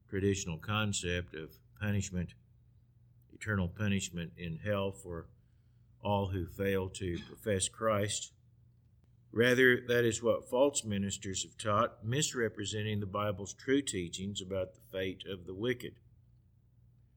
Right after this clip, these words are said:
Today, I want to discuss the truth about what the Bible teaches about hell. The idea of people being tortured in an ever-burning hell is actually rooted in another false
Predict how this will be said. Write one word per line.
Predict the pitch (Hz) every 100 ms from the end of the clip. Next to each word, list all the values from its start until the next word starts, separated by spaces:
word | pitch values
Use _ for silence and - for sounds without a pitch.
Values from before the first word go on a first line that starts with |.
| _ - - - -
Today, | 87 123 117
I | 120
want | 139 127
to | 117
discuss | 110 104 123 117 110
the | -
truth | - 139 143 -
about | 90 87
what | 104 107
the | 92
Bible | 92 110 90 87
teaches | - 131 131 90 90
about | 87 95 - -
hell. | 120 107 - - - - _ _ _ _ - - _ _ _ _ _ _ _ _ _ _ _ _ _ _ -
The | - 104
idea | 117 110 120
of | 104 - - _ _ -
people | 123 101
being | 98 107 98
tortured | 92 131 139 127 104
in | 95 98
an | 92
ever-burning | 104 113 101 104 113 101 87
hell | 107 113 131 - - _ _ _ - _ _ _
is | 113 117 107 - - _ _ - _ - -
actually | 117 147 127 107
rooted | 101 117 113 107
in | 104
another | 101 107 147 139
false | - 104 95 -